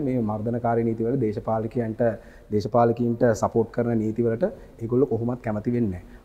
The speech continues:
අනිවාර්යයෙන් මේ පනතක්, නීතියක, නීතියක් ලංකාවේ ගෙනාපුවාම ඒගොල්ලොන්ට ඒකට යටත් වෙන්න වෙනවා. ඉස්සෙල්ලා ජයන්ත කිව්වා වගේ ඒ යටත් වෙනවට, ඔය මර්ධනකාරී නීතිවලට, අ,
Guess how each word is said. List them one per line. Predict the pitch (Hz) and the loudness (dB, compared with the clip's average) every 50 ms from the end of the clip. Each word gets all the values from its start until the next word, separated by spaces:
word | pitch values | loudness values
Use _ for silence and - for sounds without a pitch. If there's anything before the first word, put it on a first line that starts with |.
| - - 123 | -12 -4 -2
අනිවාර්යයෙන් | 131 143 139 131 127 131 135 143 151 151 175 202 233 - - | 0 2 2 4 4 4 4 4 4 4 2 0 -2 0 0
මේ | 120 113 - - | 0 0 0 0
පනතක්, | 113 113 123 127 - 113 101 - - - | 0 0 2 2 2 0 -2 -2 -8 -4
නීතියක, | 107 120 135 156 - 160 151 - 151 120 - 110 110 113 | 0 2 2 2 4 2 4 4 2 0 0 -6 -2 -2
නීතියක් | 127 127 - 156 139 123 - - - | 0 4 4 4 4 4 0 -6 -6
ලංකාවේ | 127 127 123 117 127 123 123 127 | -4 -4 -2 0 0 0 0 0
ගෙනාපුවාම | 123 120 117 120 127 135 135 143 151 190 208 - - | 0 -2 -2 -4 -4 -4 -6 -4 -4 -4 -6 -6 -4
ඒගොල්ලොන්ට | 135 135 127 143 135 131 131 135 - | -4 2 4 4 4 4 4 2 0
ඒකට | - 120 113 - 123 | -2 -2 -2 -2 -4
යටත් | 127 117 110 120 120 - - | -4 -4 -2 -4 -6 -4 -4
වෙන්න | - 143 156 147 | -2 0 2 2
වෙනවා. | 131 127 104 90 - - - - - - - - | 2 2 2 0 -6 -14 -18 -20 -20 -20 -8 -6
ඉස්සෙල්ලා | 120 117 - 156 147 135 117 - - - | -6 -2 0 2 4 4 4 2 0 0
ජයන්ත | 123 123 131 127 127 120 | 0 0 0 0 0 0
කිව්වා | 123 113 110 101 95 92 | 0 0 0 -2 -2 -2
වගේ | 98 117 185 214 - - - - - - | -2 -2 -4 -4 -8 -14 -20 -20 -4 0
ඒ | 135 131 117 113 | 2 2 4 2
යටත් | 117 - 185 185 - | 4 2 0 0 2
වෙනවට, | 190 185 160 127 104 95 92 - | 2 4 4 2 0 -2 -2 -2
ඔය | 123 123 | 0 0
මර්ධනකාරී | 120 117 113 120 127 135 143 139 127 139 135 135 139 131 | 2 2 2 2 4 4 2 2 4 4 4 4 4 2
නීතිවලට, | 131 127 - 135 123 127 127 117 139 - - - - - - - - - - - - _ | 2 0 0 0 0 0 2 0 0 -2 -2 -6 -14 -20 -20 -20 -20 -20 -20 -20 -18 _
අ, | - 110 110 | -4 -2 0